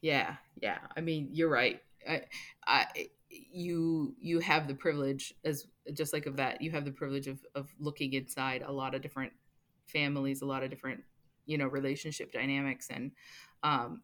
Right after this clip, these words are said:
and the stuff that you hear, I think probably beyond, like, medicine, medicine, healthcare, whether human or, or animal.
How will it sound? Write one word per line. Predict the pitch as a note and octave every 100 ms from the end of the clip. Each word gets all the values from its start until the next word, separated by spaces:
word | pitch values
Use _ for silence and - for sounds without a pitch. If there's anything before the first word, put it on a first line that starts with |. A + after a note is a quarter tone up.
| _
and | D#3 D3+ D3
the |
stuff | C#3+ - D#3 -
that | C3+
you | C#3+
hear, | - F#3 E3+ C#3 C3+ C#3 - _ _ _ _ _ _ _ _ _ _ _ - - - _ -
I | D#3
think | E3 F#3 E3 -
probably | G3 F3+ E3
beyond, | D3+ E3 E3 D#3 D#3 D3+ C#3+ - _
like, | D#3+ C#3
medicine, | D#3+ D3+ D#3 D#3+ - -
medicine, | D#3 D#3 D#3 F3 D3
healthcare, | D#3 D3+ D3+ D#3 D3 C3+ C3+
whether | D3+ D#3 D3
human | C#3+ C#3 E3 D3 C#3+ C#3+ C#3
or, | C#3+ C#3 C#3 -
or | C#3+ C3+ -
animal. | E3 D#3+ C#3+ C3+